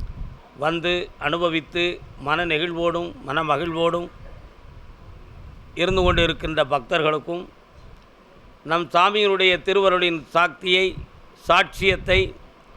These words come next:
உலகமெங்கும் YouTube மூலமாக பார்த்து, மனதுக்குள்ளே தியானம் செய்து கொண்டிருந்து,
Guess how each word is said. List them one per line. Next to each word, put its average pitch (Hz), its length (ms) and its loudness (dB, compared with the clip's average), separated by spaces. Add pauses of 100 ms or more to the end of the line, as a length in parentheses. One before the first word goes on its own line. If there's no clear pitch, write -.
(420)
உலகமெங்கும் 190 680 4
YouTube 185 380 2
மூலமாக 175 640 2 (300)
பார்த்து, 175 400 2 (300)
மனதுக்குள்ளே 180 580 0
தியானம் 170 380 2
செய்து 170 240 -2
கொண்டிருந்து, 170 560 -4